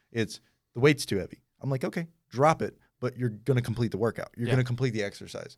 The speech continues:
Speaker 2: Yeah.
Speaker 1: A-, and one th-, that's always a, an always keep going, a exceptionally persevering mindset. A, you can always still do something,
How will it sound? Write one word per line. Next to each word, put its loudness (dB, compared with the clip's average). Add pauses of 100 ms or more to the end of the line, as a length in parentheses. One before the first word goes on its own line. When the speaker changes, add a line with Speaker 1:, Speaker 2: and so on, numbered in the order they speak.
(100)
Speaker 2:
Yeah. -10
Speaker 1:
A-, 2
and 0
one 0
th-, -10
that's -4
always 2
a, -2 (260)
an -2
always 2
keep -6
going, -4
a -10 (260)
exceptionally 0
persevering -6
mindset. -4 (240)
A, -4 (280)
you -8
can -2 (100)
always 6
still 0
do -4
something, -8